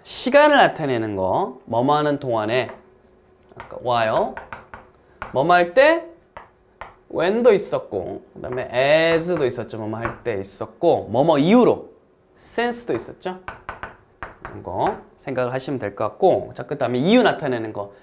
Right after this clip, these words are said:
제일 만만한 게 뭐가 있어요? 그죠? Because 뭐뭐 있기 때문에 역시나 as도 가능하고 since도 뭐뭐이므로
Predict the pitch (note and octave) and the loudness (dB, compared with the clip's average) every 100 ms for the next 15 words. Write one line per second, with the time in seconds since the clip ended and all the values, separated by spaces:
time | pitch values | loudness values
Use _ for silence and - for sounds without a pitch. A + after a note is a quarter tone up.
0 | _ _ - F4+ G4+ D#4 D#3+ D#3 D#3+ D#3 | _ _ -2 4 6 6 4 2 0 -2
1 | G#2+ A2 - F#2+ G2 A2 - _ _ _ | -2 -2 -4 -10 -10 -10 -12 _ _ _
2 | _ - C3+ D3+ D#3+ D#3 - C#3+ C3 B2 | _ -6 2 4 4 2 -2 2 2 4
3 | D3 E3 C#3+ - - - _ - - _ | 2 2 -2 -6 -14 -20 _ -20 -20 _
4 | - - _ - - - G2 A2+ A#2 A2+ | -20 -20 _ -18 -14 -8 -6 -4 -4 -4
5 | A2+ A2+ F#3+ F3+ A#2+ G#2+ G3 C4 - - | -6 -2 -2 -2 -2 0 0 -2 -10 -18
6 | - - G#2+ - C3+ A2 C3 D3+ F3+ F3 | -20 -14 -12 -6 -2 2 4 4 2 0
7 | E3 B2+ A2 A#2+ G2+ G2 - F#3+ G#3+ G#3+ | -2 -2 -4 -4 -6 -4 2 4 4 2
8 | - - G#3+ G#3+ A#3 G#3+ F3 A#2 C#3 C3 | -4 -4 -4 -4 -4 -2 0 0 -2 0
9 | C3+ D#3+ F3 E3+ - - | 2 4 4 4 0 -16